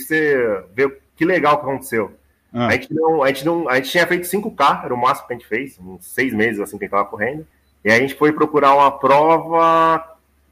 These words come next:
Speaker 1: de montanha, que a gente queria alguma coisa diferente. A gente foi pra uma prova noturna de montanha.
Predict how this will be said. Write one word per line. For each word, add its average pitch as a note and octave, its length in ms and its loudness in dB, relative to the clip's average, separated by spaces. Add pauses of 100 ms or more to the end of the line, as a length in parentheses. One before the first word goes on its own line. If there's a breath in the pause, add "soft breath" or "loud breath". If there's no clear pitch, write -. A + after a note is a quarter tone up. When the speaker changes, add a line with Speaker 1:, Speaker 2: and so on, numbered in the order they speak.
Speaker 1:
de A2 120 -12
montanha, F3 460 0
que F3 100 -10
a D#3 40 -8
gente - 80 -16
queria C#3+ 500 0 (320)
alguma A#2+ 240 0
coisa D#3 160 0
diferente. B2+ 640 -2
A G2+ 60 -6
gente G#2 80 -4
foi C3+ 100 -2
pra C#3 100 0
uma C#3 100 4
prova D3 240 4
noturna D3+ 580 -2
de F#2+ 100 -12
montanha. F#2+ 480 -8